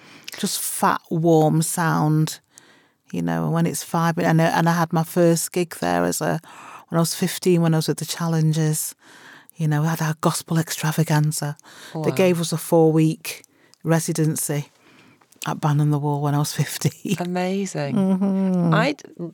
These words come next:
Speaker 2: so there literally used to be a Band on the Wall. That's how it's got its name, wasn't it? They,
Speaker 1: Yeah.
Speaker 2: they had the safe space, they put the band up on the wall. Those pictures are incredible.
Speaker 1: Yeah.
Speaker 2: Is there an artist that's coming through in Manchester at the moment that you got your eye on?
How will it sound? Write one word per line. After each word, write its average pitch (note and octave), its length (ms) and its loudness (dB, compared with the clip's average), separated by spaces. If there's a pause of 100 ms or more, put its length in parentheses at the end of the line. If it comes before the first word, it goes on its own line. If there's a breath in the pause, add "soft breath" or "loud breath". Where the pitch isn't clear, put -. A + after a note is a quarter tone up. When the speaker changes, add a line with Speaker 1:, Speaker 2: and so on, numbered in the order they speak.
(120)
Speaker 2:
so - 160 -4
there F3+ 100 -4
literally D#3+ 360 0
used D#3 280 -2
to C#3 80 -6
be F#3 280 0
a - 40 -2
Band A#2+ 240 -4
on A#2+ 80 0
the A#2+ 80 -2
Wall. A2 180 0
That's C3+ 200 0
how D#3 140 -4
it's A2 120 -4
got - 140 -2
its D3+ 120 -2
name, F3+ 280 -2
wasn't G3 240 -4
it? - 80 -6
They, C#3+ 100 0
Speaker 1:
Yeah. E3+ 220 2
Speaker 2:
they D3 80 2
had D#3 180 -4
the - 160 -6
safe D3 300 0
space, E3 320 -2
they - 40 -10
put - 140 -8
the C3+ 80 -4
band C3+ 240 -4
up - 160 -10
on C3+ 80 -4
the B2+ 80 -4
wall. C#3+ 220 2
Those D3+ 160 -2
pictures - 340 -8
are C3+ 60 -4
incredible. E3 500 -4
Speaker 1:
Yeah. F3+ 300 0 (640 loud breath)
Speaker 2:
Is G#3 140 2
there G#3+ 100 0
an G3+ 80 0
artist G#3 320 0
that's - 160 -8
coming F#3 300 -2
through E3+ 440 2
in E3 140 0
Manchester D#3+ 360 -2
at - 20 -16
the - 80 -4
moment D3+ 380 2
that - 40 -2
you C#3+ 80 -2
got - 180 -4
your C#3 140 0
eye C#3 160 0
on? A#2+ 200 -4